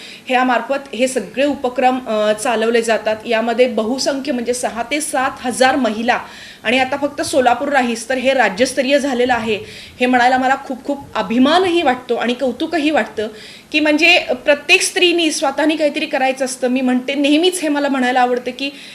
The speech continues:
आई असते, ताई असते, आजी असते, मामी असते, वहिनी असते, एक माता असते, यामध्ये तिच्यातली ती कुठंतरी भरकटून जाते, तर तिचं,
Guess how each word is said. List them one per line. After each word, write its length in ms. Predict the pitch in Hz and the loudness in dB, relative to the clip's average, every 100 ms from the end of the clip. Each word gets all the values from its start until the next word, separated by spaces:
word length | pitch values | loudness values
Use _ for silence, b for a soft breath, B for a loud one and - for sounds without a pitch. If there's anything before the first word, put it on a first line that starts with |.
| B | B
आई 240 | - 254 285 | 2 4 4
असते, 320 | 262 - 254 | 2 2 0
ताई 360 | 254 240 247 254 | 4 2 4 2
असते, 340 | 233 - 240 | 0 -2 -4
आजी 380 | - 202 196 240 | -2 -4 -2 -2
असते, 340 | 220 - 220 | -2 -2 -2
मामी 320 | 220 208 214 | -2 -4 -4
असते, 460 | 214 208 - 202 202 B B B - | -4 -6 -4 -6 -6 B B B 0
वहिनी 360 | 247 269 320 | 4 6 6
असते, 340 | 320 269 - 247 | 4 2 2 2
एक 360 | 233 240 247 | 2 0 -4
माता 300 | 262 233 233 | -2 -2 2
असते, 380 | 247 233 240 226 | 2 2 -4 2
यामध्ये 420 | 247 262 262 262 262 | 4 4 2 -2 -4
तिच्यातली 420 | 247 311 302 311 | -2 -2 0 0
ती 440 | 339 339 285 202 B B B | 0 2 2 2 B B B
कुठंतरी 720 | 311 254 339 339 320 339 - - | -4 2 2 4 4 4 0 -4
भरकटून 540 | 247 294 370 381 370 | 0 2 2 2 4
जाते, 400 | 320 220 - 156 B B B - | 4 4 0 -8 B B B 2
तर 100 | 311 320 | 2 4
तिचं, 220 | 311 302 | 0 2